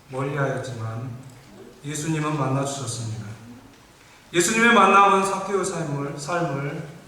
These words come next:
바꾸어 놓았습니다. 우리 주변에도 그런 분들이 있기를 간절히 소망해 봅니다.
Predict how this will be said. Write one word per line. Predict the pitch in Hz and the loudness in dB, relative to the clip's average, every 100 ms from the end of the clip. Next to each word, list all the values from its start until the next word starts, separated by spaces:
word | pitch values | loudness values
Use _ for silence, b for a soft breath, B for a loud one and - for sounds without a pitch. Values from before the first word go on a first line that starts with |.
| - - - - - - | -20 -20 -20 -20 -20 -16
바꾸어 | - 127 120 117 - - - - - | -14 -12 -8 -6 -6 -8 -12 -18 -20
놓았습니다. | - 113 117 113 - - - - - - - - - - - - - - - - - - - - - - - - - - - - 143 | -14 -6 -4 -4 -6 -10 -14 -16 -20 -20 -20 -20 -20 -20 -20 -20 -20 -20 -20 -20 -20 -20 -20 -20 -20 -20 -20 -20 -20 -20 -20 -18 -10
우리 | 139 | -8
주변에도 | 143 143 139 131 127 123 | -6 -6 -4 -4 -6 -10
그런 | 135 135 127 | -8 -8 -6
분들이 | 117 110 | -6 -8
있기를 | 113 117 113 110 | -8 -10 -8 -10
간절히 | - - - 120 117 117 120 117 - | -10 -14 -12 -8 -4 -4 -4 -8 -10
소망해 | - 139 127 120 113 | -12 -10 -8 -8 -8
봅니다. | 113 110 107 113 | -8 -10 -8 -8